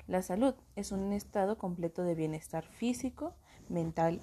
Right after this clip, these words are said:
y social. No nada más es que nos sintamos bien, este, físicamente o que nuestro cuerpo se encuentre sano en esta manera, sino también está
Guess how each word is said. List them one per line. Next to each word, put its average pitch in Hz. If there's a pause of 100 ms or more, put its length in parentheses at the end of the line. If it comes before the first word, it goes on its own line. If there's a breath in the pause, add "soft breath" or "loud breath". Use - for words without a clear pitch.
y 180
social. 202
No 202
nada 220
más 226
es 220
que 220
nos 202
sintamos 185
bien, 190 (400 loud breath)
este, 165
físicamente 202
o 208
que 180
nuestro -
cuerpo 165
se 180
encuentre 160
sano 175 (160)
en 170
esta 165
manera, 160
sino 175
también 185
está 196